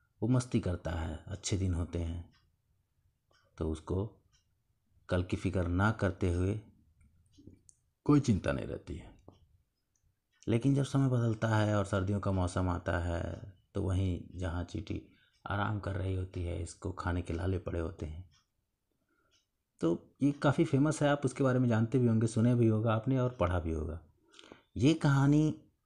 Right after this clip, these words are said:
उसके ठीक अपोजिट है और जो राइटर हैं मिस्टर डब्ल्यू एस मागम, वो एक बहुत ही अच्छा और सुंदर चित्रण करते हैं कि कई बार ऐसा होता है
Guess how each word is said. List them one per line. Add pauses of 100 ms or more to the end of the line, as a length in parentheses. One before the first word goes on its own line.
(280)
उसके (100)
ठीक (120)
अपोजिट
है (1080)
और
जो
राइटर
हैं
मिस्टर
डब्ल्यू
एस
मागम, (960)
वो
एक
बहुत
ही
अच्छा (480)
और
सुंदर
चित्रण
करते
हैं
कि
कई
बार
ऐसा
होता
है